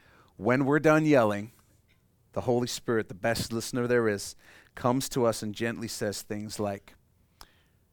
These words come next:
"Let's focus on what I'm still doing. Am I still with you? Have I ever left you? Have I failed to care and provide for you?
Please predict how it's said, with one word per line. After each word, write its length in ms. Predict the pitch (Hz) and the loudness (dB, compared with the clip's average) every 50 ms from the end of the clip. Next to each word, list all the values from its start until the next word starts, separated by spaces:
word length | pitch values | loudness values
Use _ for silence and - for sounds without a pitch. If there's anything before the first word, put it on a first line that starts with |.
| _ _ _ _ _ _ _ _ _ _ _ _ _ _ _ _ _ _ _ | _ _ _ _ _ _ _ _ _ _ _ _ _ _ _ _ _ _ _
"Let's 180 | - 90 - - | -10 -8 -8 -6
focus 380 | - - 135 127 - 123 - | -4 -2 -2 -2 -4 -8 -8
on 140 | 120 110 107 | -8 -6 -6
what 140 | 107 107 101 | -4 -4 -4
I'm 100 | 98 95 | -6 -6
still 300 | 90 - - - 117 120 | -8 -12 -12 -12 -12 -14
doing. 260 | 123 120 110 - - - _ _ _ _ _ _ _ _ _ _ _ _ | -14 -16 -18 -18 -20 -20 _ _ _ _ _ _ _ _ _ _ _ _
Am 120 | - 117 117 | -10 -8 -6
I 40 | 113 | -6
still 280 | - - - 135 117 | -6 -4 -4 -4 -4
with 260 | 113 113 104 - - | -4 -6 -8 -8 -8
you? 180 | 123 113 113 135 - _ _ _ _ _ _ _ _ _ _ _ _ _ | -8 -8 -10 -10 -16 _ _ _ _ _ _ _ _ _ _ _ _ _
Have 140 | - 110 | -10 -4
I 80 | 120 135 | -2 -2
ever 140 | 143 139 131 | 0 0 2
left 360 | 120 117 110 107 - - - | 2 2 0 -2 -4 -10 -10
you? 160 | 127 120 123 - _ _ _ _ _ _ _ _ _ _ _ _ _ _ _ _ _ _ _ _ _ _ _ _ - | -10 -10 -10 -14 _ _ _ _ _ _ _ _ _ _ _ _ _ _ _ _ _ _ _ _ _ _ _ _ -8
Have 140 | - 107 104 | -6 -6 -6
I 80 | 104 | -6
failed 500 | 104 - - - 135 120 113 120 120 117 | -8 -8 -4 0 2 4 4 4 2 0
to 60 | 113 | -4
care 240 | 104 - - 120 113 | -10 -8 -6 -6 -4
and 100 | 113 107 | -6 -6
provide 420 | - - 113 92 104 104 104 101 - | -8 -10 -8 -8 -6 -6 -6 -8 -8
for 140 | - - | -8 -8
you? 260 | 107 101 110 110 143 | -8 -8 -8 -10 -12